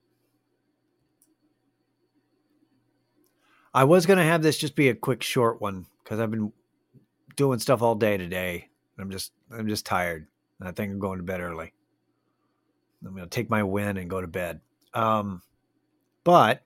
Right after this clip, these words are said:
there's something that I did not,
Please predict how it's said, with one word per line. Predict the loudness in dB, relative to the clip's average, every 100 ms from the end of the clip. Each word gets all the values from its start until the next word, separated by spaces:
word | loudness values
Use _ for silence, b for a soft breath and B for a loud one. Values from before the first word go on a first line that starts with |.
| _ _ _ _ _ _ _ _ _ _ _ _ _ -10
there's | -4
something | 0 0 0 0 2
that | 4 4 0
I | -4 -4
did | -6 -6
not, | -4 -2 -2 -6 -16